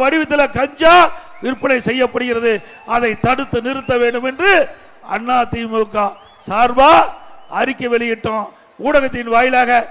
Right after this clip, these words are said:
வெளிப்படுத்தினோம், சட்டமன்றத்திலேயும் முதலமைச்சருடைய கவனத்திற்கு கொண்டு வந்தோம். ஆனா இன்றைய முதலமைச்சர் அதையெல்லாம் கண்டுகொள்ளவில்லை. இதனால இந்த நாலாண்டு காலத்துல திராவிட முன்னேற்ற கழக ஆட்சியில ஒரே சாதனை,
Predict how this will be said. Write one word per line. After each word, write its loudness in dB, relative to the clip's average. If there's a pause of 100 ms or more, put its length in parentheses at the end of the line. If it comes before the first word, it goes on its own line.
(260)
வெளிப்படுத்தினோம், -2 (320)
சட்டமன்றத்திலேயும் -4
முதலமைச்சருடைய -2
கவனத்திற்கு -4
கொண்டு -8
வந்தோம். -6 (360)
ஆனா -2 (160)
இன்றைய -6
முதலமைச்சர் 4 (400)
அதையெல்லாம் 2
கண்டுகொள்ளவில்லை. 2 (1400)
இதனால 4 (640)
இந்த 0 (120)
நாலாண்டு 2
காலத்துல 4 (840)
திராவிட 2 (100)
முன்னேற்ற -2
கழக -2
ஆட்சியில -2 (920)
ஒரே 0 (240)
சாதனை, -4